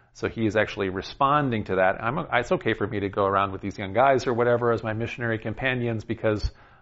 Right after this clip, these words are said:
uh, other apostles like Peter are bringing their wife around as their companion," and so forth. So the Gospels, in the same way, um, Mark, in Mark chapter one, uh, confirms that Peter was married. He talks, there's a,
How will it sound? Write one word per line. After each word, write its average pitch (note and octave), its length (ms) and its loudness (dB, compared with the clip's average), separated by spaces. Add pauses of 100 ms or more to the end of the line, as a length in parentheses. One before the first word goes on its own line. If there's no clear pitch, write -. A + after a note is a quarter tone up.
(120)
uh, F#2+ 300 0 (180)
other A2 380 0 (200)
apostles G#2 600 0
like F2+ 200 -2
Peter C3 400 2
are A2+ 120 2
bringing G#2 320 -2
their F#2+ 120 0
wife A2 280 2
around F2 500 -6
as F#2+ 300 -2
their F#2+ 180 2
companion," G#2 600 -14
and A2+ 100 -20
so - 160 -16
forth. - 240 -20 (1160)
So - 280 0 (300)
the B2+ 80 2
Gospels, B2+ 880 2
in G#2+ 160 -6
the F#2+ 60 -8
same A2+ 280 -4
way, C#3 380 2
um, G#2+ 360 0
Mark, A2+ 380 2 (600)
in A2+ 180 -14
Mark A#2 200 0
chapter G#2+ 280 0
one, A#2 380 -2 (580)
uh, G2+ 340 -2 (100)
confirms G#2+ 560 -2
that G2 200 -2
Peter G#2 380 -2
was F#2+ 300 -2
married. B2+ 380 2
He G#2+ 60 0
talks, F#2+ 280 -2
there's G2 320 -6
a, G2 100 -4